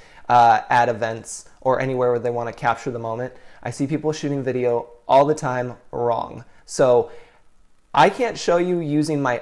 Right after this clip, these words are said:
actual phone because I'm on shoot today, which I'm using that, my phone for Periscope. So I got just a little remote that I found, uh, in one of the prop boxes here.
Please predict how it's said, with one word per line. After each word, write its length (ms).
actual 480
phone 340
because 520
I'm 160
on 220
shoot 280
today, 280
which 280
I'm 260
using 380
that, 320
my 140
phone 280
for 160
Periscope. 600
So 420
I 160
got 460
just 220
a 40
little 280
remote 420
that 100
I 100
found, 440
uh, 340
in 100
one 120
of 80
the 60
prop 380
boxes 460
here. 280